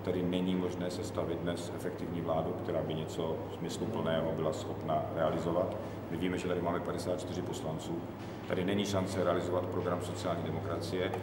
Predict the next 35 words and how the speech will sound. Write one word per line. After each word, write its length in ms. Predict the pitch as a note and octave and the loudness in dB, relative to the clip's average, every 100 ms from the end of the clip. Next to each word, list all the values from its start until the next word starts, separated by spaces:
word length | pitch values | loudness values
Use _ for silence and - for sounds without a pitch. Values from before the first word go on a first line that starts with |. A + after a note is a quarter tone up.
| - | -4
a 60 | D#2 | -4
proto 320 | - G2 F#2+ | 0 2 4
vlastně 520 | G#2 G2+ - G#2 G2+ G2+ - - G#2 | 4 2 2 2 2 0 -4 -4 -2
bychom 220 | G2 G2 | -2 0
byli 160 | F#2 F2+ | 2 4
rádi, 280 | F2+ F#2 | 4 4
kdyby 220 | F#2 F#2 F#2 | 2 2 0
se 120 | G2 | -2
tu 120 | G2+ | -2
vedly 280 | F#2 F#2+ F#2 | 0 2 2
rozhovory 500 | F2 F#2 F#2+ F#2+ F#2 | 2 0 2 2 0
na 120 | E2+ | -2
to 160 | D#2+ F#2+ | -2 -2
téma, 540 | F#2 E2 D#2+ E2 E2+ F#2+ F#2 | -2 -2 0 2 0 0 -4
že 100 | E2+ | -4
ideálně 360 | E2+ F2+ F2 F2 | 0 2 4 2
by 60 | E2 | 0
bylo 320 | E2+ F2 F2 E2+ | 2 2 2 0
rozpustit 520 | E2 - G#2 G#2+ - | -4 -2 -2 -2 -2
sněmovnu 580 | G#2+ E2+ D#2 D2+ D#2 F2 - - - - | -2 0 -2 -2 -2 -2 -4 -6 -4 -4
a 20 | |
zeptat 300 | - - - | -4 -4 -2
se 100 | - | -2
lidí 280 | F2 D#3+ - - - - - - | -2 -2 -4 -4 -6 -6 -6 -4
a 20 | |
vytvořit 480 | F#2 G2 F#2+ F#2+ E2 | -2 0 0 0 0
mandát 340 | F2+ F#2 F2 | 2 2 2
k 40 | |
vládnutí 440 | F2 E2 F2 F2 F2+ | 2 0 0 -2 -2
pomocí 520 | F2 E2 E2+ - F2 | -2 0 0 -2 -2
názoru 460 | E2 D#2+ F2 E2+ E2 | 0 0 0 0 0
lidí 340 | D#2+ F#2 F2 | -2 -2 -2
a 100 | - | -2
hlasů 300 | - E2 G2 | -4 -4 -2
voličů. 420 | E2 E2+ F#2 - | 0 0 0 -2